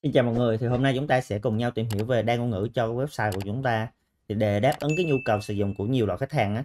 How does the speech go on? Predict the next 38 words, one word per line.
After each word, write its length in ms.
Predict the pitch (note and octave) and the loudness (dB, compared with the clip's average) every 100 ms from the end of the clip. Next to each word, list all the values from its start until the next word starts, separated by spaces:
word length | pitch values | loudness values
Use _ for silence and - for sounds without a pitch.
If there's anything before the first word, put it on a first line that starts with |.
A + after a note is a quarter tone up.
| - | -4
thì 80 | |
đa 120 | G2+ A2 | 0 0
phần 180 | - G2+ | -2 -6
các 100 | A#2 | -6
website 540 | D3 - B2+ A2 A2 | -8 -6 -4 -2 -2
đều 320 | A2 G2 F#2 G2 | -2 -2 -4 -6
sử 120 | - | -6
dụng 220 | G2 G2 | -4 -4
cái 120 | G#2 B2+ | -6 -4
đa 160 | A2+ | -2
ngôn 160 | G#2+ G#2+ | 0 -2
ngữ 120 | F#2 | -2
này. 240 | A#2 G2 - _ _ _ _ _ | -2 -4 -6 _ _ _ _ _
Thì 140 | A2+ | -2
Laravel 440 | A2 B2+ B2+ C3 B2 | 2 4 4 2 2
chỉ 100 | A2+ | 0
hỗ 160 | G2+ G#2+ | 0 0
trợ 180 | G#2 F#2+ | -2 -2
cho 100 | A#2+ | -4
chúng 120 | B2 | -2
ta 260 | A#2+ A2+ A2+ | 0 0 0
đa 160 | A2 | 0
ngôn 120 | A2+ A#2 | 0 0
ngữ 180 | G2 A2 | -2 0
trên 180 | B2 A#2 | 0 0
những 140 | F#2+ | 0
cái 100 | B2+ | 0
dữ 100 | B2 | 0
liệu 200 | G2 F#2 | -2 -4
cứng 380 | F2 A2+ C#3+ G3 D#3 | -2 -2 -2 -4 -4
giống 160 | C3+ | -6
như 120 | C#3 | -4
là 80 | G2+ | -6
các 220 | G#2 A#2+ | -8 -10
tag 160 | - D3+ - | -2 -4 -4
ở 80 | G2+ | -10
trên 140 | G#2+ | -8
website. 460 | A#2+ C#3 - A#2 G2+ | -8 -10 -8 -6 -6